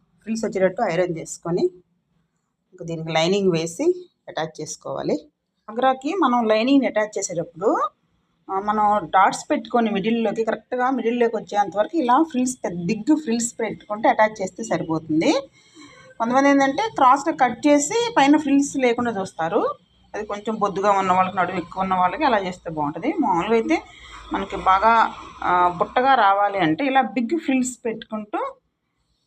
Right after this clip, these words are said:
మనం ఈ బాటమ్ ఏదైతే ఉంటుందో పై, పై క్లాత్ ఇది మిడిల్లోకి వచ్చేంత వరకు దీన్ని చూసుకొని ఇలా ఫ్రిల్స్ పెట్టుకుంటా వేసుకుంటే నీట్‌గా ఉంటుందన్నమాట. ఇలా ఈ యొక్క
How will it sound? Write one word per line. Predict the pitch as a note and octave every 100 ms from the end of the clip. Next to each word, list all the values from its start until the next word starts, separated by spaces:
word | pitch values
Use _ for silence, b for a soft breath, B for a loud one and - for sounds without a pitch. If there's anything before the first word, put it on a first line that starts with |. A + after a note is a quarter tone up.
| -
మనం | G#3+ G#3+ G#3+ G#3+ F#3+ - _ -
ఈ |
బాటమ్ | G3 A3 A#3 C4 C4
ఏదైతే | A#3+ A#3 A#3 B3+
ఉంటుందో | A3 E3+ E3+ E3
పై, | F3+ F3 F3+ F3+ -
పై | F#3
క్లాత్ | E3+ E3+ D#3 _ D#4+ - _ _ _
ఇది | A3 G#3+
మిడిల్లోకి | G#3+ A#3 A#3+ A#3 A3+
వచ్చేంత | G3+ - G#3+ G3+ -
వరకు | G#3 A3 E4 B4+ _ _ _ _ _ _ _
దీన్ని | F#3+ F#3+ F3+ G3
చూసుకొని | F#3+ - A#3 C#4+ A4+ _ _ _ _ _ _ _ _ _ _
ఇలా | A3+ D#4 - _ _ _ _ _ _ _ _ _
ఫ్రిల్స్ | C4 B3+ A#3+
పెట్టుకుంటా | A3+ - A3+ A3+ C4
వేసుకుంటే | A#3 A3+ - A3+ E4
నీట్‌గా | G#3+ F3 E3 E3
ఉంటుందన్నమాట. | D3 E3 E3+ F3+ E3 - _ _ _ _ _ _ _ _
ఇలా | A3 B3+ E4 b b b b b _ _ _ _ _ _
ఈ | - _ F#3+
యొక్క | F3+ F3+